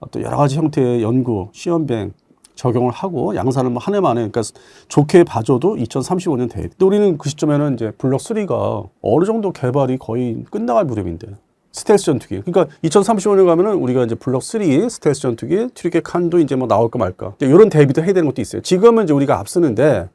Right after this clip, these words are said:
또 이천삼십오 년에 가서는 튀르키예 칸보다 좀 더 시장 점유율을 높여야 된다. 그것도 결국 나오긴 하겠지만 완성도도 우리가 더 높일 수 있고 출발점이 이제 블록 원, 투, 쓰리 거치기 때문에. 그래서 이제 그런 부분도 있어요. 지금은 이제 튀르키예 칸은 위협이 아닌데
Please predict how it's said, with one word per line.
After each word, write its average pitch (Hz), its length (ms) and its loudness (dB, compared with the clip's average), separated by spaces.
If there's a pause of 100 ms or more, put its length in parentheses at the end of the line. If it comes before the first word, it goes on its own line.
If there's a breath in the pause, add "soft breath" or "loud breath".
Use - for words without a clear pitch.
(120)
또 139 100 -6
이천삼십오 160 600 2
년에 147 260 -2
가서는 175 540 0 (100)
튀르키예 170 300 -2
칸보다 156 420 0
좀 110 220 -2
더 202 260 4 (100)
시장 - 300 0
점유율을 135 460 2
높여야 113 260 -4
된다. 101 320 -8 (140)
그것도 120 320 -2
결국 131 240 0
나오긴 123 320 -2
하겠지만 131 480 -6
완성도도 143 500 2
우리가 139 160 2
더 127 300 -2
높일 123 200 0
수 - 140 -4
있고 101 280 -10 (100)
출발점이 170 460 4
이제 127 80 0
블록 120 280 2
원, 104 240 2
투, - 140 -6
쓰리 147 180 -6
거치기 - 320 -8
때문에. 107 300 -12 (100)
그래서 - 160 -4
이제 165 140 0
그런 185 240 4
부분도 180 240 -2
있어요. 151 340 -4
지금은 202 420 2
이제 160 100 4
튀르키예 185 300 -6
칸은 160 280 0
위협이 123 260 2
아닌데 107 680 0